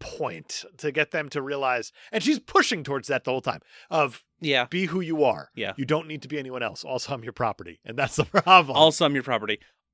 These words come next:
Speaker 2: Oh, well, the thing about her being all
Speaker 1: She
Speaker 2: be
Speaker 1: makes out with a child. It's a negative two. What am I even
Speaker 2: Yeah,
Speaker 1: saying
Speaker 2: yeah.
Speaker 1: right now?
Speaker 2: But there's an interesting thing where you say she's always pushing them to be who they are,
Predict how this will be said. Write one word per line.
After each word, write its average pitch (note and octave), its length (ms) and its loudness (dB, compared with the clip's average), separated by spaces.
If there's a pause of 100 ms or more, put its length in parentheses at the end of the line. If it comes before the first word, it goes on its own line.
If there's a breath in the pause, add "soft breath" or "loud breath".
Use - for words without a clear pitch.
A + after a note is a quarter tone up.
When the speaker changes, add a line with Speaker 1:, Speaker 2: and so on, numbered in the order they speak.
Speaker 2:
Oh, G3+ 140 -6 (120)
well, A3 200 4
the F#3 160 -8
thing D#4 180 4
about G3+ 360 4
her F3 180 2
being D3 340 2
all B2+ 460 0 (260)
Speaker 1:
She - 200 2
Speaker 2:
be G#3+ 80 6
Speaker 1:
makes G4 320 12
out E4+ 160 12
with B3 120 4
a G3 60 4
child. G#3+ 580 12
It's G#3 140 2
a - 20 2
negative B3 400 4
two. E3 260 6
What E3+ 200 2
am F4+ 100 0
I A3+ 80 6
even B3+ 140 6
Speaker 2:
Yeah, C#3 220 10
Speaker 1:
saying D#4+ 440 6
Speaker 2:
yeah. A#2 160 2
Speaker 1:
right C3 180 0
now? D#2+ 380 -14 (220)
Speaker 2:
But F3+ 100 0
there's A#3 180 8
an A#3+ 60 0
interesting G#3+ 380 0
thing F3+ 180 4
where D3 80 4
you C3+ 100 4
say D3 200 -2
she's D3+ 200 -4
always C#3+ 140 2
pushing D3+ 240 -4
them B2+ 100 -2
to A2+ 80 -12
be B2+ 140 0
who B2+ 100 -4
they A2+ 140 4
are, G#2+ 220 2